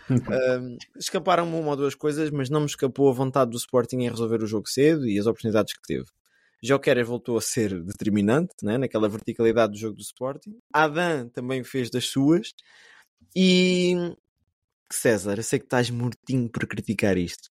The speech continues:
Speaker 1: O quê?
Speaker 2: Relevado.
Speaker 1: Ah, uma tristeza. Uma tristeza. Não
Speaker 2: <laughs>
Speaker 1: aceito.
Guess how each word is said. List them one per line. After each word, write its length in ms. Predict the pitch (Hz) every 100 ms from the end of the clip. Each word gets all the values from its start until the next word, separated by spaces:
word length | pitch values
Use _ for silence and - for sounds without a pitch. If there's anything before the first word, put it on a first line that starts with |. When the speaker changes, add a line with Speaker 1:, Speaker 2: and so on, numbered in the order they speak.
| _ _ _ _
Speaker 1:
O 80 | 143
quê? 80 | 95
Speaker 2:
Relevado. 880 | 110 120 117 107 107 98 92 85 85 - _ _ - -
Speaker 1:
Ah, 100 | 151
uma 120 | 208
tristeza. 540 | 160 117 - 85 90 - _ _ _ -
Uma 80 | 143
tristeza. 520 | 110 - 190 185 185
Não 140 | 160
Speaker 2:
<laughs> 0 |
Speaker 1:
aceito. 500 | 131 120 95 - 202